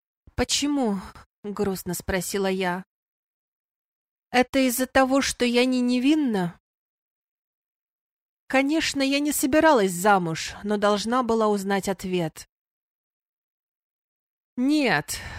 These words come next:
рассмеялся Сандер, поглаживая мою руку. «Дело не в этом. Дело вообще не в тебе. Поля, я оборотень. Мы женимся только на своей паре,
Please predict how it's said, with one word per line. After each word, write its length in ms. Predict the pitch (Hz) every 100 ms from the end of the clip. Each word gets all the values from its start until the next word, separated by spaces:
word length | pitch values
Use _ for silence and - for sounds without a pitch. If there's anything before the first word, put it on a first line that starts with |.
| - -
рассмеялся 840 | 196 185 - 190 196 190 - 196
Сандер, 460 | - 226 247 233 -
поглаживая 760 | 196 196 196 208 202 196 196
мою 300 | 196 202 202
руку. 440 | 208 180 - 151 - _ _ _ _ _ _ _ _ _ _ -
«Дело 320 | 196 294 330
не 160 | 330 339
в 60 |
этом. 440 | 311 208 - - 160 _ _ _ _ _ -
Дело 400 | 202 233 247 247
вообще 380 | 254 - 285 254
не 100 | 180
в 80 |
тебе. 580 | - - 196 202 156 160 _ _ _ _ -
Поля, 520 | 220 202 160 147 - -
я 380 | 170 190 208 -
оборотень. 840 | 269 247 202 180 - 165 151 - _ - -
Мы 180 | 233 240
женимся 540 | 233 277 294 262 -
только 400 | 226 247 262 269
на 80 | 247
своей 360 | - 240 247 262
паре, 640 | - 247 208 175 151